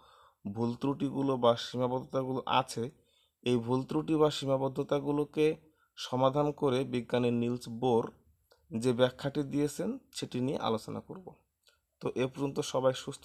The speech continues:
থাকো, সুন্দর থাকো এবং নতুন বছরে সবাই ভালোভাবে পড়াশোনা শুরু করো। আর আমাদের অল-, অনলাইন এবং অফলাইন ব্যাচ রয়েছে। যদি তোমরা আমার অনলাইন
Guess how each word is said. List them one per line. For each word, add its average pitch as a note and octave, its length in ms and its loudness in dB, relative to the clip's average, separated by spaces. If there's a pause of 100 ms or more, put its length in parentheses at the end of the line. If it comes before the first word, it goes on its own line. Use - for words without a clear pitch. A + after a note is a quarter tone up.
(140)
থাকো, C#3+ 240 -4 (1500)
সুন্দর C3+ 420 2
থাকো C#3+ 440 -2
এবং C3 220 2 (300)
নতুন B2 320 0 (100)
বছরে B2+ 360 -2
সবাই A#2 340 2
ভালোভাবে A#2 480 -2 (100)
পড়াশোনা A#2 480 -4
শুরু A#2+ 200 -6
করো। A#2 240 0 (720)
আর A#2 260 4 (120)
আমাদের B2+ 440 2 (680)
অল-, B2+ 280 6
অনলাইন C#3+ 500 4
এবং C3 300 0
অফলাইন C3+ 480 0
ব্যাচ A#2+ 300 0
রয়েছে। A2 360 -4
যদি B2 280 -4
তোমরা A#2 460 -2 (300)
আমার A2+ 320 -2
অনলাইন A#2 540 -2